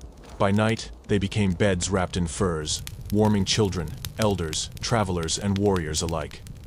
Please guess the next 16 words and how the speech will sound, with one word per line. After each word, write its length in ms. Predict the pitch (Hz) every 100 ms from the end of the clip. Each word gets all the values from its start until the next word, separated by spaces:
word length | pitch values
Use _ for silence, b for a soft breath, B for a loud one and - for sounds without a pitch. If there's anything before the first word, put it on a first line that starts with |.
| - - - - -
The 80 |
smoke 340 | - 135 120 -
drifting 360 | 120 117 113 107
into 140 | 95
the 120 | 95
rafters 480 | 104 107 104 92 85
might 220 | 104 101
seem 220 | - 107
inconvenient 720 | 101 110 107 101 110 110 85 -
to 80 |
modern 360 | 95 95 92 92
eyes, 400 | 98 82 76 - - - - -
but 100 | -
to 100 | 95
the 80 |
Vikings, 640 | 92 110 120 92 82 80